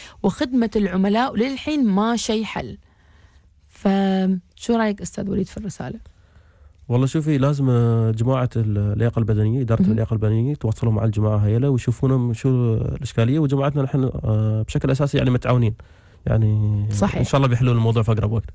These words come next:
Speaker 1: إن شاء الله. وإحنا بعد من دورنا رح نحول الموضوع الميرا، ورح تحول المعنيين، وخلاص ميرا حولته، وإن شاء الله ما تحصلون إلا كل ما يرضيكم. إنزين أستاذ وليد، الحين بالنسبة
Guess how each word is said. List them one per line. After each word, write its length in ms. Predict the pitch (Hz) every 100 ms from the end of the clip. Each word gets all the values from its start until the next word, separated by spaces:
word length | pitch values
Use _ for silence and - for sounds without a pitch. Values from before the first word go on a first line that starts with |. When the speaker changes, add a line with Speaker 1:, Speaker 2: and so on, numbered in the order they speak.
| -
Speaker 1:
إن 80 | 196
شاء 180 | - 214
الله. 120 | 185
وإحنا 220 | 208 233
بعد 160 | 220 220
من 200 | 208 196 185 180 185 190
دورنا 300 | 190 226 226
رح 120 | 208 202
نحول 560 | 202 - 220 226 214
الموضوع 440 | 196 190 196 269 214
الميرا، 420 | 196 247 285 330 - _ -
ورح 100 | 202
تحول 280 | - 226 220
المعنيين، 460 | 190 180 190 247
وخلاص 320 | 254 208 196 190
ميرا 160 | 202
حولته، 520 | - 185 196 226 277 262 - - -
وإن 100 | 208
شاء 200 | 269 269
الله 280 | 269 277 302
ما 120 | 214 226
تحصلون 360 | 220 - 226 -
إلا 260 | 226 208
كل 340 | 196 233 233 226
ما 360 | 214 220 226 196
يرضيكم. 520 | 190 180 165 - 196 - - - - - _ 220
إنزين 280 | 233 320
أستاذ 300 | 240 - 220
وليد، 200 | 202 190 -
الحين 200 | - 277
بالنسبة 320 | 269 339 359